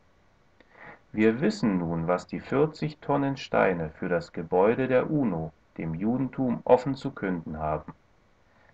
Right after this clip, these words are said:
Der einzige Unterschied zwischen der messianischen Zeit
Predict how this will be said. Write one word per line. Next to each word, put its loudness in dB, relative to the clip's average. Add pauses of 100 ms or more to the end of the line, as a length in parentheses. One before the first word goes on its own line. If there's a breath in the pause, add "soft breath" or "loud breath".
(120 soft breath)
Der 2
einzige 4
Unterschied -2 (240)
zwischen -6
der 2
messianischen 0
Zeit -2